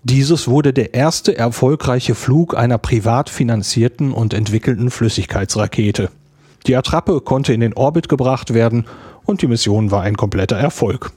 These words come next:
Am dreiundzwanzigsten Juli zweitausendneun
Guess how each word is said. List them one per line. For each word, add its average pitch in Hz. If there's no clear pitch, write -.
Am 113
dreiundzwanzigsten 147
Juli 127
zweitausendneun 104